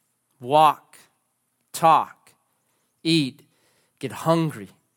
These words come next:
be scourged, and crucified for us.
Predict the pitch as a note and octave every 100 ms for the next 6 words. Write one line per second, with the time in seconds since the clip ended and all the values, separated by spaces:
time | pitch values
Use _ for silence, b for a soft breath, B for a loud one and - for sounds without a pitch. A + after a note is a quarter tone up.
0 | _ _ A#2+ - - E3+ D#3+ A#2 - -
1 | - _ _ _ _ - G#2+ A2 - E3+
2 | E3 A2 G2 - _ _ _ _ _ _
3 | _ - G#2 F2+ - -